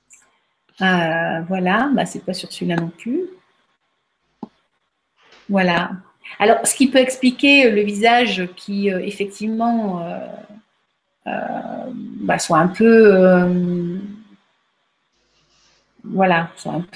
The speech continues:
peu, un peu gonflé, tout ça. Alors, c'est pas forcément que ça. Il y a plein de choses qui, qui justifient, euh, qui peuvent justifier, euh, une chose comme ça. Mais, euh, en tout cas, ce qui est sûr, c'est que sa relation, euh,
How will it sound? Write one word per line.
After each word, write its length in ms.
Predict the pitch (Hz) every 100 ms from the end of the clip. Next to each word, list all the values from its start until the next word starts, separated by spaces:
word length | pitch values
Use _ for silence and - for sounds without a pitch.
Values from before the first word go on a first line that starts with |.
| 226
peu, 600 | 202 196 190 180 170 170
un 60 | 180
peu 120 | 185
gonflé, 640 | 196 196 190 233 247 254 254
tout 80 |
ça. 260 | 202 240 269
Alors, 200 | 190 -
c'est 140 | 208
pas 160 | 208 220
forcément 460 | 240 226 240 220 220
que 120 | 247
ça. 260 | - 262 254
Il 80 |
y 40 | 196
a 60 |
plein 220 | 185 233 233
de 40 |
choses 340 | 233 302 277 -
qui, 180 | - 185
qui 160 | 202
justifient, 800 | 185 196 - 196 - - 226 220
euh, 320 | 180 175 170 170
qui 140 | - 202
peuvent 320 | - 247 214
justifier, 960 | 208 214 - 208 196 - 233 233 220 196
euh, 220 | 175 -
une 140 | 208 202
chose 300 | 214 202 -
comme 160 | 202
ça. 240 | 196 190 185
Mais, 320 | 185 185 185
euh, 60 | 180 180 - _ _ _
en 100 | 196
tout 100 | 202
cas, 140 | 240
ce 100 | 240
qui 140 | - 214
est 80 | 208
sûr, 260 | - 302 302 - _ _ -
c'est 240 | - 208
que 180 | 208 214
sa 200 | 208 202
relation, 840 | 208 226 226 - 240 233 214 185
euh, 20 | 175